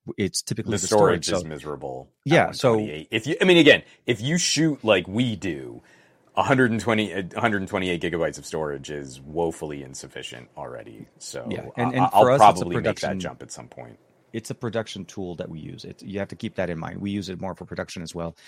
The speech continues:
Speaker 1: not just for personal family and stuff. It has to kinda work in a lot of different environments.
Speaker 2: So here's what's
Speaker 1: And
Speaker 2: funny is I'm using it a lot less, even though the cameras are great,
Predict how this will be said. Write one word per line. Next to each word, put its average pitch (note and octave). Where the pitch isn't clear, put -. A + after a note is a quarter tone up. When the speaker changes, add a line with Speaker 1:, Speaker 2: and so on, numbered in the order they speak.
Speaker 1:
not G2+
just -
for F2+
personal F2
family G#2+
and G2+
stuff. -
It G2
has A2
to A2
kinda G2+
work F2+
in E2+
a E2+
lot F2
of E2
different D#2+
environments. D#2+
Speaker 2:
So C3
here's D3
what's A2
Speaker 1:
And G2+
Speaker 2:
funny B2
is F2+
I'm G2
using A2
it G2+
a F#2
lot E2+
less, E2+
even F#2
though F2
the E2
cameras E2
are D2
great, D#2